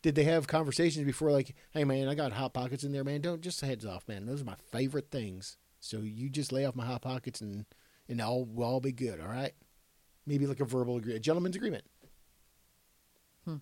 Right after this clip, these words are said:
Speaker 2: Maybe he was just really hungry.
Speaker 1: Maybe, but that
Speaker 2: Maybe he
Speaker 1: you
Speaker 2: was
Speaker 1: can't,
Speaker 2: broke.
Speaker 1: you don't take a man's last Hot Pocket, just like you don't take a lan-, man's last dollar. It's not right.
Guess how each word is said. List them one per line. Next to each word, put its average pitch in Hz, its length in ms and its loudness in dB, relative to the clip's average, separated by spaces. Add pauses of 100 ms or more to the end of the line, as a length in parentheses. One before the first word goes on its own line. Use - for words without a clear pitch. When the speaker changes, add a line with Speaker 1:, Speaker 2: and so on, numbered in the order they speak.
(140)
Speaker 2:
Maybe 180 200 2
he 226 100 2
was 214 120 0
just 180 220 -8
really 185 180 -2
hungry. 165 380 -2 (520)
Speaker 1:
Maybe, 185 460 6
but 120 160 -6
that 185 200 -2 (680)
Speaker 2:
Maybe 180 180 -2
he - 20 2
Speaker 1:
you 214 80 4
Speaker 2:
was 196 120 4
Speaker 1:
can't, 214 140 4
Speaker 2:
broke. 269 320 4
Speaker 1:
you 165 100 -4
don't 165 140 0
take 135 140 2
a - 20 0
man's 123 240 0
last 107 200 -4
Hot 107 160 -6
Pocket, 110 340 -8
just 151 120 -4
like 160 60 2
you 147 80 4
don't 131 60 2
take 135 140 0
a - 20 -2
lan-, 127 280 2
man's 120 240 -2
last 127 240 -2
dollar. 127 400 -4 (1200)
It's - 100 -14
not 98 120 -4
right. 101 240 -8